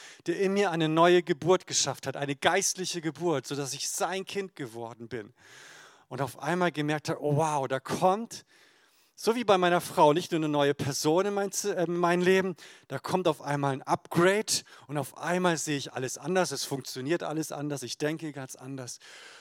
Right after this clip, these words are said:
Und, ähm, es war ein wunderbarer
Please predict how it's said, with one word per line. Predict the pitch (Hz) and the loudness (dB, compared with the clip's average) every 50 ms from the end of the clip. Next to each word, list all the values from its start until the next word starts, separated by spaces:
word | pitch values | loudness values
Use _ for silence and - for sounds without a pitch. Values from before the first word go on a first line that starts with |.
| - - _ _ _ _ | -20 -20 _ _ _ _
Und, | - 135 131 135 139 139 - 143 | -10 -6 -4 -4 -4 -2 -2 0
ähm, | 147 139 135 131 127 117 - - - - - | 2 2 0 0 -4 -8 -12 -18 -20 -20 -14
es | - 127 - 156 | -10 -8 -8 -8
war | 151 | -8
ein | 151 156 131 | -10 -10 -8
wunderbarer | 151 190 202 196 190 185 170 165 165 160 156 156 156 147 135 | -6 -6 -2 0 2 2 2 2 2 0 0 0 -2 -2 -2